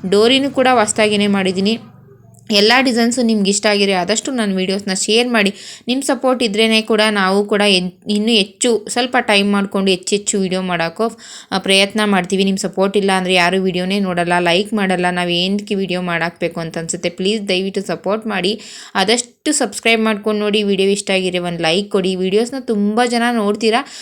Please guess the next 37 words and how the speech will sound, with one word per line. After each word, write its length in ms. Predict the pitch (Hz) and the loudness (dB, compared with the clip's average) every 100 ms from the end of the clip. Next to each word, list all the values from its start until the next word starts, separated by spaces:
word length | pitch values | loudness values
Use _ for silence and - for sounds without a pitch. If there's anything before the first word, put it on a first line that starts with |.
| - | -10
ಆದರೆ 220 | - 214 233 | -6 0 2
ಒಂದು 260 | 220 208 | 2 2
ಲೈಕ್ 280 | 190 208 220 | 2 2 0
ಮಾಡಲ್ಲ. 300 | 208 185 180 | 0 0 2
ಈಗ 160 | 190 190 | 2 2
ಒಂದು 180 | 190 | 0
ಸಾವಿರ 320 | 208 247 240 247 | 0 2 2 2
ಜನ 180 | 233 226 | 0 -2
ನೋಡಿದ್ದೀರಾ 460 | 220 208 214 208 208 | 0 0 0 0 0
ಅಂದರೆ 180 | 202 | 0
ಒಂದು 180 | 202 185 | -2 -2
ಇನ್ನೂರು 360 | 180 185 208 208 | -2 0 2 2
ಲೈಕ್ 300 | 185 185 196 | 2 2 2
ಆದರೂ 220 | 196 202 | 0 0
ಇರಲ್ಲ, 300 | 202 180 170 | 0 0 0
ಒಂದು 240 | 170 170 | -2 -2
ನೂರು, 340 | 170 175 180 196 202 - - | -4 -2 -2 -2 -4 -12 -6
ಐವತ್ತು, 480 | 190 190 196 190 - | 2 2 4 0 0
ಇಪ್ಪತ್ತು 440 | 190 185 190 180 185 | -2 0 -4 -2 -4
ಇಷ್ಟೇ 280 | 170 - | -2 0
ಲೈಕ್ಸ್ 300 | 196 180 170 | 2 2 0
ಇರುತ್ತೆ. 260 | 170 165 175 | -6 -6 -4
ದಯವಿಟ್ಟು 420 | 160 165 202 208 208 | 0 0 0 0 0
ಲೈಕ್ 320 | 175 202 202 | 2 2 0
ಕೊಟ್ಟು 300 | 202 190 202 | -2 0 -2
ವಿಡಿಯೋನ 440 | 175 170 180 185 180 | 0 -2 -2 -2 -4
ನೋಡಿ. 320 | 175 175 185 | -2 0 0
ಇಷ್ಟ 200 | 185 - | -2 2
ಆಗಿದ್ರೆ 300 | 240 233 220 | 2 2 2
ಒಂದು 200 | 208 196 | 0 0
ಕಾಮೆಂಟ್ 420 | 196 170 180 214 | -4 -2 -2 -2
ಮಾಡಿ, 220 | 214 180 185 | -2 -2 -2
ನಮಗೂ 300 | 180 185 208 | -2 -4 -2
ಕೂಡ 140 | 202 | -2
ತುಂಬ 300 | 196 190 185 | -2 -2 -4
ಖುಷಿ 320 | 190 180 - 196 | -4 -6 -2 -2
ಆಗುತ್ತೆ. 320 | 180 170 | 0 0